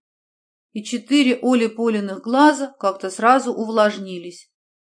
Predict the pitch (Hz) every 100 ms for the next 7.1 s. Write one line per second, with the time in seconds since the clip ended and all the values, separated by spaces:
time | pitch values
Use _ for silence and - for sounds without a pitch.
0 | _ _ _ _ 226 220 233 233 294 269
1 | 196 254 - 208 202 208 - - 208 190
2 | 214 220 - 208 190 185 185 - 285 302
3 | - _ _ _ - 214 233 214 202 -
4 | 233 220 214 208 220 208 208 - 214 226
5 | 214 202 214 214 - 202 226 220 220 240
6 | 247 - 208 247 302 233 214 175 170 160